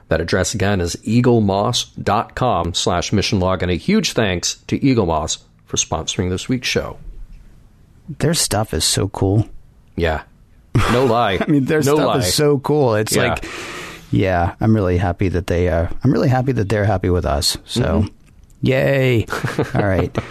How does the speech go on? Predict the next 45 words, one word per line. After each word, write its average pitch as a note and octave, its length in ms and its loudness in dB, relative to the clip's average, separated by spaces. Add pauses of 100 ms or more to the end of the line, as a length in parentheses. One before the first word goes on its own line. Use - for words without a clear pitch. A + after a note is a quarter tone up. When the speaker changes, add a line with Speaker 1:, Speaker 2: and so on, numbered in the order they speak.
(220)
Speaker 2:
Uh, C#3 260 2 (100)
if, D3 300 0
if C#3+ 140 2
you're G3+ 180 4
happy D#3+ 280 0
with B2+ 140 2
us, B2 240 0
or C#3 200 2
hey, C3+ 340 4
if A#2+ 240 0
you're A#2 140 4
not, A2+ 580 0
if A2+ 100 0
you A#2+ 60 4
just A#2 120 0
got B2 140 -2
something A#2+ 200 4
you A#2 100 4
wanna A2 180 2
share, A2+ 340 2
something A#2+ 280 2
to G2+ 60 2
get A2+ 140 0
off A2+ 160 -2
your G2+ 120 2
chest, A2 460 -2 (100)
Speaker 1:
Direct A#2+ 240 2
those C3+ 220 0
to G#2+ 80 -2
Ken. A#2+ 460 0
Speaker 2:
uh, A2 160 0
Mission D3+ 420 4
Log D3 340 2
Pod B2+ 380 4
is G#2+ 140 0
the A2 120 2
address G#2+ 260 0
to - 100 -2
find A2 280 0
us G2+ 240 0
on G2+ 180 2
Facebook, G#2 440 0
Skype, G#2 440 -2
and G#2 280 2
Twitter. G#2 420 0